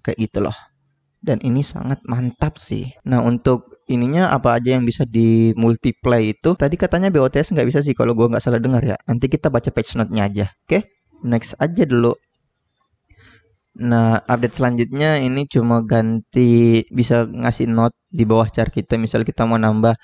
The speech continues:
char ini butuh C P, atau misal char ini harus full pen kayak gitu loh. Nah, yang nanya outfitnya, ini outfitnya keren banget sih, tapi katanya nggak, belum rilis. Ini keren banget coy, Titan. Kalau ini rilis gue beli kayaknya nih. Oke, next aja.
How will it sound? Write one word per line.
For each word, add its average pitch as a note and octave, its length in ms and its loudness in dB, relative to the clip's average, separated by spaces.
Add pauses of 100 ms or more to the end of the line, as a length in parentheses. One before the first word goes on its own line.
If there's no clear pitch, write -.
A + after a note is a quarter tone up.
char A2 160 2
ini A2+ 240 0
butuh A2 240 2
C G#2+ 240 0
P, A#2 480 4
atau - 240 -6
misal B2 320 2
char A#2 320 0
ini A#2+ 480 2
harus A#2+ 480 -2
full A2+ 320 2
pen A#2 320 0
kayak - 240 -6
gitu - 240 -6
loh. - 80 -8 (480)
Nah, A#2 160 0
yang A2 320 2
nanya A2+ 400 0
outfitnya, C3 480 -4
ini C3 160 2
outfitnya B2 320 -2
keren A2+ 320 0
banget A2 320 0
sih, A#2+ 160 -2
tapi B2+ 240 0
katanya A#2+ 400 0
nggak, A2 180 0 (140)
belum A2+ 240 4
rilis. A2+ 400 2 (500)
Ini D3 80 4
keren E3+ 240 2
banget F#3+ 320 0
coy, G#3 160 2
Titan. G3 380 -4
Kalau C3 180 2
ini B2 320 0
rilis C3+ 320 -2
gue A#2+ 80 -2
beli A#2 240 -2
kayaknya F3+ 400 -2
nih. - 60 -16 (680)
Oke, D3 240 0
next A#2 320 -2
aja. C#3 480 0